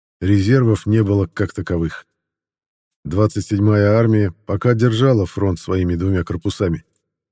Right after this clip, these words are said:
Двадцать четвертый территориальный у Пушкинских гор,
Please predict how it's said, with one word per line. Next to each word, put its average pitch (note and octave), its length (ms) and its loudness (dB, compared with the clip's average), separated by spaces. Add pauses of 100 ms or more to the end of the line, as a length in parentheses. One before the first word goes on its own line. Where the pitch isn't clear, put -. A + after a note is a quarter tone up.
(280)
Двадцать G#2 400 -2
четвертый A2+ 480 0
территориальный A2 680 2
у F#2 60 0
Пушкинских G2+ 560 -2
гор, A2 320 0